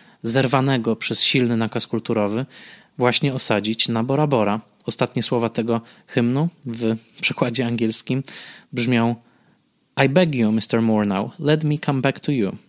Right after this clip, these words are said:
Not in your room, only there where you are, so that I can return there where you are". Abym mógł wrócić tam, gdzie ty jesteś, abyśmy się mogli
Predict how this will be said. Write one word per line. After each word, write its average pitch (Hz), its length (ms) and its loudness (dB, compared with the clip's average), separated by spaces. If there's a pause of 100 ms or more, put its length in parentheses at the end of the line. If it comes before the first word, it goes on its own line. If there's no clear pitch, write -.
Not 147 240 0
in 127 180 0
your 107 140 2
room, 107 320 0 (300)
only 139 260 0
there 160 240 4
where 156 180 2
you 160 140 2
are, 107 340 0
so 120 320 4
that 123 200 -2
I 143 120 2
can 135 180 -2
return 120 520 0 (280)
there 120 200 2
where 110 200 2
you 110 140 0
are". 92 240 -4 (640)
Abym 131 220 -2
mógł 139 240 0
wrócić 143 340 0
tam, 156 340 2 (400)
gdzie 135 180 0
ty - 140 -2
jesteś, - 560 0 (260)
abyśmy 117 300 -2
się - 140 0
mogli 117 380 -2